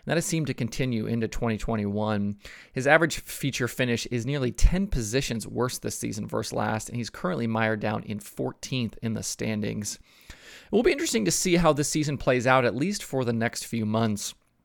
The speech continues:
I don't believe the status for points leader Overton or third place Moran is set, and Shepard will be full-time with the Outlaws, so potentially three of the top five in the race for the Lucas title might not race full-time this year.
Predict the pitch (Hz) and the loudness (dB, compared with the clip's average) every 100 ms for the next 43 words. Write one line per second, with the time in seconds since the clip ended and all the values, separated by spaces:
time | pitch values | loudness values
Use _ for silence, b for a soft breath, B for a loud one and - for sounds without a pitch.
0 | _ _ _ - 151 214 233 392 247 214 | _ _ _ -4 2 4 4 0 0 -2
1 | - 147 143 - 131 - 139 - 123 117 | 4 4 2 0 -4 -2 -2 0 0 2
2 | 131 131 143 127 - - 165 233 - 160 | 2 2 0 -2 -2 0 0 0 -2 -2
3 | - - 127 123 113 127 123 - 113 - | 0 0 0 -2 -2 0 -2 -4 -6 -2
4 | 123 123 - B B B B 127 120 180 | 2 2 -2 B B B B -4 2 4
5 | - 165 135 123 - 131 - 123 113 - | 4 4 4 2 0 0 2 0 0 0
6 | 120 123 113 113 113 107 B B B - | 2 2 2 0 0 -4 B B B -6
7 | 131 139 214 226 - - - 147 180 135 | -4 2 2 2 -2 -4 -2 0 2 2
8 | 113 - - 151 - 135 127 120 - - | -2 -4 -2 -2 2 4 6 2 -2 -6
9 | 160 147 127 127 - 120 117 123 - - | -2 0 4 2 2 -2 -2 -4 -6 -6
10 | - 127 123 117 131 220 208 214 - 127 | 0 0 2 0 -2 -2 -2 -2 0 0
11 | 127 - - 131 135 - 120 135 113 117 | -2 -6 -6 -4 -4 -4 -2 -2 -4 -6
12 | - 107 104 | -6 -6 -8